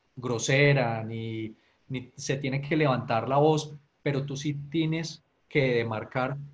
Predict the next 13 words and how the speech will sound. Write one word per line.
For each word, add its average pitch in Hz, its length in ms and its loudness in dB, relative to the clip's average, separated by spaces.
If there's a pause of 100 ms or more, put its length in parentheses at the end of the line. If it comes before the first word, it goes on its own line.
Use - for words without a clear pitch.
(120)
quién 131 280 0
tiene 135 200 -2
la 131 100 -4
autoridad. 113 520 -4
Como 120 240 -6
digo, 147 320 0 (120)
eso 143 200 -6
puede 165 200 2
que 156 120 -4
no 123 180 -2
venga 147 340 0
del 147 140 0
instructor, - 520 -6